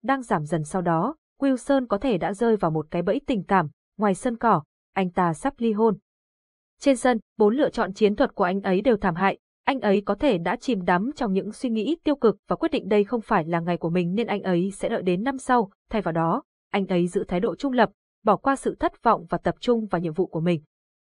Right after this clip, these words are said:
Một thời gian vẫn còn trên đồng hồ, và đội của anh ấy cần hai điểm số.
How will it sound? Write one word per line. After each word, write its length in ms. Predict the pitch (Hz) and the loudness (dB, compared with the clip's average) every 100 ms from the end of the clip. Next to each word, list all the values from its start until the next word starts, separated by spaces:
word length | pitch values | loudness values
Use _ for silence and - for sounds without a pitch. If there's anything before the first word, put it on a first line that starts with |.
| _ _ - | _ _ -2
Một 100 | 240 240 | 0 2
thời 100 | 214 | 2
gian 200 | 254 240 | 2 0
vẫn 160 | 226 | -2
còn 160 | 262 196 | 0 0
trên 180 | 226 208 | 0 0
đồng 140 | 175 | 0
hồ, 300 | 175 180 165 _ _ - | 2 2 2 _ _ -2
và 80 | 226 | 2
đội 160 | 220 - | 2 2
của 120 | 175 | -2
anh 180 | 185 202 | -2 -2
ấy 280 | 180 190 - | 0 0 0
cần 160 | 226 165 | -2 0
hai 160 | 185 | -2
điểm 160 | 185 151 | -2 -4
số. 400 | - 170 202 | -2 0 0